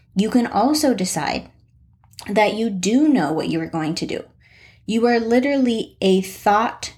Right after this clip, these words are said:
change away from taking the action that you need to take. Know that your brain is flooding you with indecision because it is decided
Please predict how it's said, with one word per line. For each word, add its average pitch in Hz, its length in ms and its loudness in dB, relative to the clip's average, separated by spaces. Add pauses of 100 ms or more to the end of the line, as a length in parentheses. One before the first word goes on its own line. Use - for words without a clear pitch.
(180)
change - 800 -2
away 185 460 2
from 208 240 -4
taking 190 420 0
the 185 140 2
action 175 400 -2
that 165 100 2
you 165 100 -2
need 156 200 -4
to - 80 -10
take. - 420 -4 (800)
Know 196 480 4
that 185 160 0
your 180 140 0
brain 202 480 -2
is 180 240 0
flooding 208 480 0
you 185 100 4
with 170 160 0
indecision 170 560 -2
because 190 500 -2
it 196 140 0
is 262 180 2
decided 170 640 0